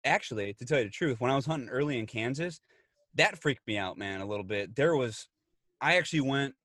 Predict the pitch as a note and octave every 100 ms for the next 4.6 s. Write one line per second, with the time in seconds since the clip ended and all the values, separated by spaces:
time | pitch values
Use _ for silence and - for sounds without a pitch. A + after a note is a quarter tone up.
0 | _ - A#2 A2+ A2 G#2 - _ _ -
1 | - F3+ F3 D#3 C3+ A#2+ C#3 D#3+ B2 A#2+
2 | C3+ E3 B2+ A2 A2+ A#2+ B2 B2+ B2+ G#2+
3 | - B2 C#3+ C3+ G2+ - A2+ G#2 F#2+ _
4 | _ _ B2 B2 G#2+ F2+